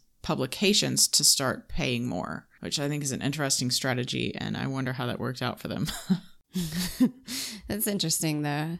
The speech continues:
Speaker 2: Yeah. So that, so six cents a word, which is about what we said before, five cents a word. Maybe it's around a hundred-ish dollars for a typical short story. And that is supposed to push up the price.
Speaker 1: Yeah.
Speaker 2: Interesting. Okay.
Speaker 1: And somebody,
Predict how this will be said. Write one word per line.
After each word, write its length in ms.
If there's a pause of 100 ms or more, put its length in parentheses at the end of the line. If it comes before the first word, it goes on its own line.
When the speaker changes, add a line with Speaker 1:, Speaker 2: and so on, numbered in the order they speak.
Speaker 2:
Yeah. 360
So 220
that, 320
so 240
six 300
cents 260
a 80
word, 200
which 160
is 100
about 260
what 120
we 140
said 200
before, 360
five 240
cents 240
a 40
word. 180 (760)
Maybe 420
it's 200
around 240
a 60
hundred-ish 720
dollars 440
for 120
a 60
typical 580
short 280
story. 520 (100)
And 180
that 220
is 340 (160)
supposed 500
to 60
push 280
up 160
the 80
price. 420 (220)
Speaker 1:
Yeah. 220 (200)
Speaker 2:
Interesting. 480 (260)
Okay. 240 (800)
Speaker 1:
And 120
somebody, 540